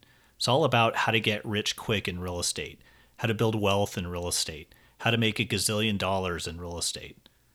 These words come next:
What if you're not buying twelve homes this year? What if you just want to buy one house? What if you just want to sell your home for the best price?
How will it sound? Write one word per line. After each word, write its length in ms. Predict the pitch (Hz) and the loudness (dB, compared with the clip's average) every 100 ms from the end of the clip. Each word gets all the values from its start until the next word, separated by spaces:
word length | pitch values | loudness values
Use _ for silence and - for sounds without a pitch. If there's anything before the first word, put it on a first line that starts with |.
| _ _ _ _ _ | _ _ _ _ _
What 80 | - | -10
if 100 | - | -4
you're 80 | 147 | 0
not 240 | 151 104 | 0 2
buying 300 | 110 104 110 | 2 2 2
twelve 320 | - 107 95 - | 0 -2 -2 -4
homes 340 | 95 95 - | -4 -4 -4
this 180 | - - | -2 -4
year? 280 | - - _ _ _ _ - | -4 -14 _ _ _ _ -6
What 100 | 107 | -2
if 100 | 113 | 2
you 80 | 120 | 4
just 220 | 123 123 | 4 4
want 100 | 120 | 2
to 40 | 110 | 4
buy 200 | 104 98 | 4 4
one 280 | 85 85 | 0 -4
house? 500 | 82 - - - - _ _ _ _ _ | -4 -10 -10 -8 -10 _ _ _ _ _
What 120 | - 117 | -2 -2
if 140 | 120 | 2
you 80 | 123 | 2
just 280 | 127 - 127 | 4 4 4
want 100 | 117 | 4
to 40 | |
sell 260 | - 113 104 | 6 6 4
your 380 | 95 104 104 | 4 4 2
home 320 | - 107 92 82 | 2 0 0 -4
for 120 | 85 | -8
the 80 | 87 | -6
best 300 | 85 - - | -2 -4 -4
price? 480 | - - - - | -8 -6 -4 -6